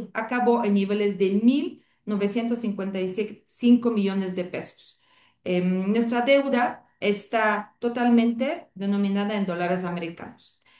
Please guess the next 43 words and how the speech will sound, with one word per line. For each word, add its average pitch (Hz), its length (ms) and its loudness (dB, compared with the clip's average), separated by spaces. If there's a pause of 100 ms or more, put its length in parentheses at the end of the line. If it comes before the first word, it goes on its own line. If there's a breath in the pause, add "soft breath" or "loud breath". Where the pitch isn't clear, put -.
(120)
El 226 160 -2
cuarenta 269 420 2
y 277 60 2
cinco 294 360 -2
por 220 160 -6
ciento 233 320 0
de 220 140 -2
deuda 208 420 0
está 185 240 -4
en 185 120 -2
tasa 202 280 -2
variable 233 560 2
y 196 60 -6
cincuenta 202 500 -2
y 202 60 2
cinco 233 340 4
en 226 100 2
tasa 240 300 0
fija, 262 440 -4 (380 loud breath)
y 269 120 2
la 277 160 2
tasa 311 280 0
promedio 262 400 4
al 233 140 2
cierre 233 680 0
de 151 120 -8
este 175 220 -4
trimestre 233 500 2
fue 208 160 -4
de 185 140 0
cinco 262 380 -2
punto 196 240 -4
sesenta 180 500 -6
por 190 140 -6
ciento, 202 360 2 (420 soft breath)
lo 180 120 -4
que 202 80 0
se 226 140 0
compara 233 520 4
con 180 180 0
la 175 180 0
tasa 214 340 -2
promedio 214 480 2